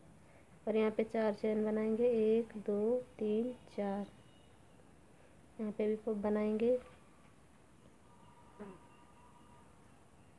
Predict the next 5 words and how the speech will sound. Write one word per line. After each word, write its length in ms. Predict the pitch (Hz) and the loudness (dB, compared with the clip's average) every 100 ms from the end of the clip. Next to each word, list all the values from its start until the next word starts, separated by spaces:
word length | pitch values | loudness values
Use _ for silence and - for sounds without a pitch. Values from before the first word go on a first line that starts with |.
| - - - 180 175 - 240 | -20 -20 -18 -16 -16 -4 2
एक, 400 | 240 240 247 247 - - - - - - - - - - - - - - - - 220 | 4 6 2 -2 -16 -20 -20 -20 -20 -20 -20 -20 -20 -20 -20 -20 -20 -20 -20 -16 0
दो, 460 | 220 214 214 233 233 - - - - - - - - - - - - - - - - - - | 6 8 8 8 4 -6 -20 -20 -20 -20 -20 -20 -20 -20 -20 -20 -20 -20 -20 -20 -20 -10 2
तीन, 500 | 233 220 226 226 240 247 - - - - - - - - - - - - - - - - - | 6 8 10 8 6 0 -14 -20 -20 -20 -20 -20 -20 -20 -20 -20 -20 -20 -20 -20 -20 -20 -2
चार, 420 | 226 208 208 214 214 - - - - - - - - - - - - - - | 2 4 4 4 0 -8 -20 -20 -20 -20 -20 -20 -20 -20 -20 -20 -20 -20 -10
पाँच, 540 | 233 214 214 226 226 | -4 0 0 -2 -4